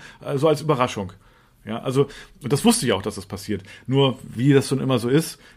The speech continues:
ähm, Kirche war rechtzeitig fertig, aber die Ponys hatten leider Verspätung. Also standen entsprechend auch die Leute da. Naja, egal, ist ein anderes Thema. Aber, ähm, aber wenn noch irgendeine Aktion kurzum ist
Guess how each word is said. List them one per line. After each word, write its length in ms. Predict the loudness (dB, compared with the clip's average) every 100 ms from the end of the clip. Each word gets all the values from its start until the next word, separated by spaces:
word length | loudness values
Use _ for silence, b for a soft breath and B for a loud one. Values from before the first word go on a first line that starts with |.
| b
ähm, 380 | 2 2 2 -4 4
Kirche 280 | 4 6
war 100 | 4
rechtzeitig 440 | 4 2 0 0 0
fertig, 440 | 2 2 0 -4
aber 200 | 0 2
die 80 | 2
Ponys 380 | 4 4 4 0
hatten 140 | -4 0
leider 260 | 2 2
Verspätung. 640 | 0 -6 -2 -2 -2 -6 -8
Also 200 | -4 -2
standen 340 | -2 0 0 0
entsprechend 440 | -4 -2 -2 0
auch 160 | 0 0
die 100 | 0
Leute 260 | -2 -2 -2
da. 180 | -4 0
Naja, 260 | 0 2
egal, 240 | 0 -2 -2
ist 160 | -4
ein 40 | -6
anderes 300 | -6 -8 -8
Thema. 140 | -10 -10 B B B
Aber, 320 | 2 2 0 B B B -4
ähm, 400 | -2 -2 -4 -8 _
aber 180 | 0 2
wenn 140 | 4 4
noch 240 | 2 0
irgendeine 360 | -2 0 0 -2
Aktion 480 | -10 -2 2 2 2
kurzum 400 | -4 -4 -8 -10
ist 260 | -12 -14